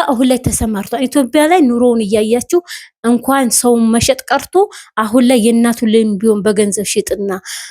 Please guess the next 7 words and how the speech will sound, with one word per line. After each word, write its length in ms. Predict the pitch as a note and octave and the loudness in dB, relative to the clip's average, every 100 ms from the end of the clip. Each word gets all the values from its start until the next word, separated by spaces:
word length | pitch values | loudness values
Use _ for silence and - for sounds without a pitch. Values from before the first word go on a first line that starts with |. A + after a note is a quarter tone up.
| - | -4
ለውጥ 320 | G3 A3 G#3+ - | 0 2 2 -2
ቢባል 340 | A#3+ A#3+ D#4+ D#4 | -2 -2 -2 -2
ሰው 200 | - G#3 G3+ | -2 -4 -2
ይለውጣል። 680 | F#3+ G3 F3+ F3+ F3+ E3+ G#3 - - | -2 -2 -2 -4 -4 -6 -6 -10 -20
ምክንያቱም 480 | - A3+ C4 C#4+ D#4+ | -8 -2 -2 2 4
ኑሮው 300 | B3+ C4+ A3+ F#3+ | 4 4 0 -4
ነው፣ 160 | F#3+ | -12